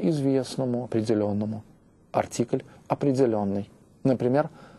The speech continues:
Petra fragt einen Studenten. Der Student erklärt den Satz. Э, Петра спросила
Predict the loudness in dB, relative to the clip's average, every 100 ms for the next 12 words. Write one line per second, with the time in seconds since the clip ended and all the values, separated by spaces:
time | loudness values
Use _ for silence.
0 | -20 -4 0 2 2 2 2 0 -4 -2
1 | -2 -2 -8 -12 -6 -2 0 -2 -4 -10
2 | -4 -2 0 -2 -4 -6 -8 -12 _ -20
3 | _ _ -12 -2 -2 0 0 0 0 -2
4 | -2 -4 -2 -2 -2 -4 -10 -16 -10 -4
5 | -4 -4 -8 -12 -20 -20 -20 _ _ _
6 | -20 -20 -20 0 2 4 4 4 4 0
7 | -2 -2 0 -2 -2 0 2 2 0